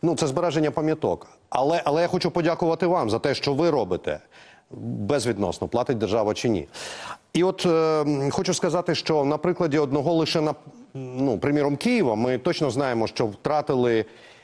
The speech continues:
цілі райони міст, ну, як от Хрещатик, як відомо, підірваний Н К В С, причому нам, е, роками за Радянського Союзу говорили, що це німці, німці,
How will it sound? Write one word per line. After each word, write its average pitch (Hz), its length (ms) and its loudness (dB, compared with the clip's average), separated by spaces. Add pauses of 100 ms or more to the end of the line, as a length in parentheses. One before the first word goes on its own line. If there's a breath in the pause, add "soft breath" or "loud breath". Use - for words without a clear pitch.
(140 loud breath)
цілі 180 400 2
райони 165 520 2
міст, 123 360 0
ну, 113 360 0
як 120 200 0
от - 100 -4
Хрещатик, 120 680 -2
як 92 260 -2
відомо, 98 320 0
підірваний 113 500 2
Н 113 100 2
К 127 120 0
В 131 100 2
С, 240 380 0
причому 107 340 0
нам, 95 340 0
е, 104 240 4
роками 110 680 0
за 101 160 0
Радянського 113 380 0
Союзу 107 340 0
говорили, 107 260 2
що - 100 -8
це 113 80 0
німці, 175 400 0
німці, 151 380 0